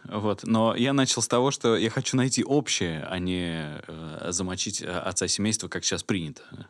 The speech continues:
Ну и потом, э, смотри, во-первых, мне нужно найти, э, соприкосновение культур. Не чтобы насильно там моя дочь слушала мои песни или, э, я насильно слушал её,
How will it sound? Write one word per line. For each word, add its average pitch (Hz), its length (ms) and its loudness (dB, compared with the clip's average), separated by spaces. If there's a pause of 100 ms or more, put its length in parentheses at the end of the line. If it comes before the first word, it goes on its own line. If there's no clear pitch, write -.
(460)
Ну 160 180 6
и 165 100 6
потом, 156 380 2
э, 135 220 4
смотри, 127 360 2
во-первых, 117 440 4
мне 123 120 4
нужно 110 540 2
найти, 110 720 2
э, 98 360 0
соприкосновение 131 840 2
культур. 107 520 0
Не 120 160 4
чтобы 185 260 2
насильно 110 540 2
там 76 200 -8
моя 90 260 -4
дочь 92 220 -2
слушала 92 360 -8
мои 90 240 -2
песни 82 460 -6
или, 85 500 -6
э, 85 300 -6
я 98 180 -2
насильно 90 420 -2
слушал 92 340 -8
её, 113 340 0